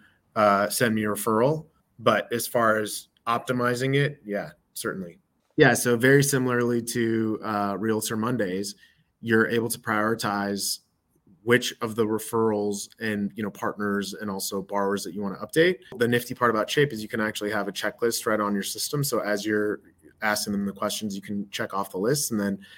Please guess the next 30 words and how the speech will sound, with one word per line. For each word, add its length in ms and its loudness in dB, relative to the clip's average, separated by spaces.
at 120 -4
the 160 -2
end, 180 0
make 160 2
sure 160 -2
you, 500 0
you 200 0
ask 240 0
them 180 -4
for, 440 -2
the, 120 -12
you 100 -6
know, 100 -4
the, 120 -16
that, 280 -4
uh, 320 -2
you 120 -6
can 100 -4
count 220 -2
on 80 -4
them 120 -4
for 280 0
a 40 -2
referral. 460 2
And 100 -2
obviously 400 0
referrals, 580 2
I 40 2
think 240 -4
even, 280 0